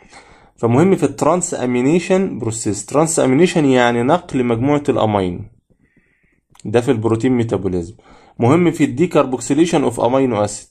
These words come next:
بروتين ميتابوليزم. مه-، مهم في تحويل الجلايكوجين الى جلوكوز، كربوهيدرات ميتابوليزم. مهم في السيروتونين، كل ستين جرام تريبتوفان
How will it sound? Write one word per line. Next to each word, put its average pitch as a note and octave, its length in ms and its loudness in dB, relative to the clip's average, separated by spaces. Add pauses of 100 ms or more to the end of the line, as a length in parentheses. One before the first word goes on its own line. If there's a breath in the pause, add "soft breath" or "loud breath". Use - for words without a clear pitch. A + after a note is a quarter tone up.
بروتين A#2 420 0
ميتابوليزم. F2+ 640 -2 (440 soft breath)
مه-، B2+ 420 -2
مهم C#3 520 4
في C3+ 100 -6
تحويل C3+ 480 2
الجلايكوجين D3+ 680 2
الى B2+ 220 2
جلوكوز، A2 560 -2
كربوهيدرات A#2+ 680 2
ميتابوليزم. G2 640 -2 (520 soft breath)
مهم E3 760 2 (240)
في G#3+ 680 0
السيروتونين، C3+ 960 2
كل F#3 300 4
ستين F3+ 420 0
جرام D#3 320 4
تريبتوفان G3 960 2